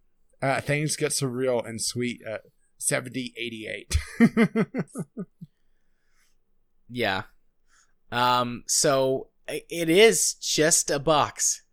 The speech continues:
Speaker 2: that doesn't work.
Speaker 1: Yeah, it was a,
Speaker 2: And that's
Speaker 1: a
Speaker 2: not like
Speaker 1: non-working prototype. And the
Speaker 2: Yeah.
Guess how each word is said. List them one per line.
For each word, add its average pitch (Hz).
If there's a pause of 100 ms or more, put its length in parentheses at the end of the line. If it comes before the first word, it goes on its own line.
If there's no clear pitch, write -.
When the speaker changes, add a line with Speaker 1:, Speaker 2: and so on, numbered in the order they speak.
(120)
Speaker 2:
that 127
doesn't 127
work. 110
Speaker 1:
Yeah, 143
it 160
was 156
a, 147
Speaker 2:
And 131
that's 139
Speaker 1:
a 151
Speaker 2:
not -
like 151
Speaker 1:
non-working 143
prototype. 113 (480)
And 139 (180)
the 127 (360)
Speaker 2:
Yeah. 95